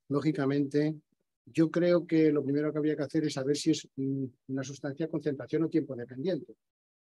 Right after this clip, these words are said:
Y por lo tanto habría que hacer la relación farmacocinética-farmacodinámica. Es decir,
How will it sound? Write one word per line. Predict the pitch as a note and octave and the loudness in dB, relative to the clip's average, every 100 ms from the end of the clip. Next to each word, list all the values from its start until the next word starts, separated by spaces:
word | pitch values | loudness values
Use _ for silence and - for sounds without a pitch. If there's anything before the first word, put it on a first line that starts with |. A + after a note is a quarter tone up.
| _ _ - | _ _ -14
Y | B2+ | -8
por | C3+ | -6
lo | C3 | -6
tanto | C#3 C#3 C#3 | -6 -4 -2
habría | D3 C#3+ | 2 2
que | C#3 | 2
hacer | C3+ D3+ | 0 2
la | D3 | 2
relación | C#3 C3+ C3 D#3 C#3+ D3 C#3+ | 2 0 0 2 4 2 0
farmacocinética-farmacodinámica. | C#3 C#3 C#3 C3+ C3+ C3+ C3+ C3+ C#3+ - C#3 C3 B2+ C3 B2 C#3+ D#3 B2 A2+ A2+ _ _ _ _ _ | -2 -2 -2 -2 0 0 -2 -4 -4 -2 -2 -2 -4 -6 -2 0 0 -4 -8 -16 _ _ _ _ _
Es | C3 B2+ | -8 -4
decir, | C3+ D3 D3 | -2 0 0